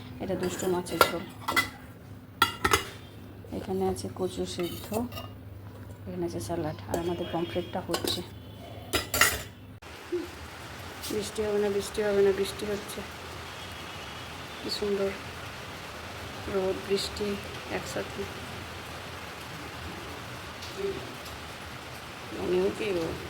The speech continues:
এই দেখো পমফ্রেট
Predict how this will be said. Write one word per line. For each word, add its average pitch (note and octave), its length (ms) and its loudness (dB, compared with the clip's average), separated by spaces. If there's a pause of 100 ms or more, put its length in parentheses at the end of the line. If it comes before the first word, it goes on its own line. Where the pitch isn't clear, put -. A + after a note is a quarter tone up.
(2500)
এই F#3+ 100 -2
দেখো F3+ 220 -2
পমফ্রেট F3+ 340 0